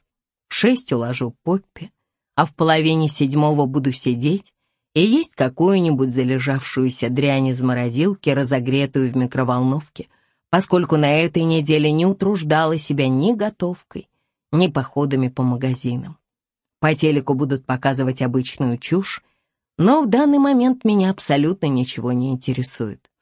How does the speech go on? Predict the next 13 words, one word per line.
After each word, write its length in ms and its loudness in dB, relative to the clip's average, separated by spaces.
Может, 460 0
просто 400 -2
завалюсь 460 -2
спать? 460 -12
«Всем 400 0
привет!» 460 -2
Шелковисто-мягкий 1200 -2
голос 600 -4
вырывает 640 2
меня 320 2
из 120 -2
моих 300 -2
размышлений. 880 -4